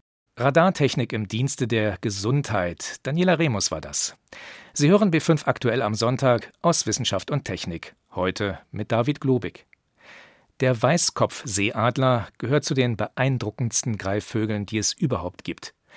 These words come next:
Wenn man ihn mal beobachten konnte, versteht man,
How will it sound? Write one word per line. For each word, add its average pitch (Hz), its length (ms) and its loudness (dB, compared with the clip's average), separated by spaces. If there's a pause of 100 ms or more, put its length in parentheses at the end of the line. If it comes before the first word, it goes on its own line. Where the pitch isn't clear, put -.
(280)
Wenn 170 200 0
man 202 140 4
ihn 143 120 2
mal 123 260 4
beobachten - 560 0
konnte, 123 400 2
versteht 139 480 0
man, 98 260 -2